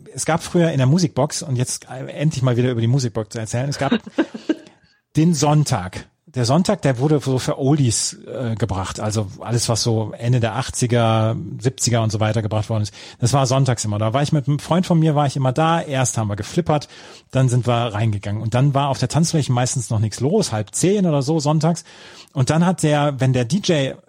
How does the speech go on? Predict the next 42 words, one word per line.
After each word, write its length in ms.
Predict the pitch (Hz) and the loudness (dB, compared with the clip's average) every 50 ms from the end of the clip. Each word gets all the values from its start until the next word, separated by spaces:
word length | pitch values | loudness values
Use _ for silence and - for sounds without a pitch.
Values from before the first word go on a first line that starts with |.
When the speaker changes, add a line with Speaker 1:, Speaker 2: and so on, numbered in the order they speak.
| _ _ _ | _ _ _
Speaker 1:
wenn 180 | - 120 123 120 | -6 -4 -2 -2
der 160 | 123 131 - | -2 -2 -2
D 120 | 131 143 | -2 0
J 220 | 170 170 175 147 127 | 2 2 4 4 4
Hunger 260 | 175 220 214 139 98 | 4 2 2 0 -2
hatte, 240 | 113 117 - 123 113 | -2 -4 -2 -2 -2
hatte 160 | 123 - 123 | 0 0 -2
er 80 | 117 | -2
gerne 280 | 110 131 151 190 214 156 | 0 0 0 2 2 2
mal 280 | 120 113 113 127 151 151 | 2 2 2 2 0 0
die 80 | 135 | -2
kompletten 400 | - - 135 120 147 156 - 185 | 0 0 0 0 0 0 0 -2
fünfundzwanzig 640 | 160 - 165 165 156 151 139 - 151 151 147 147 131 | 0 2 2 2 2 2 2 0 0 0 0 0 0
Minuten 380 | - 139 131 131 147 - - 151 | 2 2 2 2 2 0 0 -2
von 180 | - - 127 - | -2 -4 -4 -2
Autobahn 500 | - 160 165 - 143 110 117 104 104 104 | -2 -2 0 0 0 0 0 0 -2 -2
von 140 | - 123 113 | -2 -4 -6
Kraftwerk 520 | - - 151 135 - - - 95 92 92 | -4 -4 -4 -6 -6 -8 -10 -10 -10 -10
gespielt. 500 | - 101 - - - 104 95 90 92 - _ _ _ _ - - - - - - - - - - - - | -12 -14 -14 -12 -10 -10 -10 -10 -14 -18 _ _ _ _ -20 -20 -20 -20 -20 -20 -20 -20 -20 -10 -2 0
Und 180 | 147 143 139 - - - 196 - - | 2 2 2 0 -6 -14 -14 -6 -2
wenn 160 | 139 143 139 139 | 0 2 2 4
das 240 | 170 196 214 - | 2 2 0 0
aus 260 | 147 165 190 208 - - | 0 0 0 0 2 0
war 120 | 151 131 | 0 0
und 120 | 127 135 135 | 0 0 0
er 100 | 135 143 | 0 0
mit 100 | 156 143 | 2 2
seiner 180 | 151 147 143 | 2 2 0
Pizza 280 | 135 - 233 - - 185 | 0 0 -2 0 0 0
noch 100 | 139 123 | 2 2
nicht 140 | 117 - - | 0 -2 -2
fertig 400 | - 117 104 - 113 - - - | -4 -4 -4 -6 -8 -8 -6 -4
war, 180 | 113 131 165 | -2 0 0
dann 160 | 160 135 123 127 | 0 0 0 0
hat 120 | 156 - | 2 0
er 100 | 147 127 | 0 0
gerne 240 | 117 139 160 196 180 | 0 0 2 2 2
noch 100 | 156 139 | 2 4
mal 180 | 143 147 147 | 4 2 2
von, 400 | 139 - 147 139 135 139 143 - | 2 2 0 0 0 0 -2 -4
von, 420 | - - 143 127 123 120 120 123 - 123 | -6 -4 -2 0 0 0 -2 -2 -4 -4
ähm, 400 | 123 113 110 113 113 110 110 | -4 -2 0 0 0 -2 -2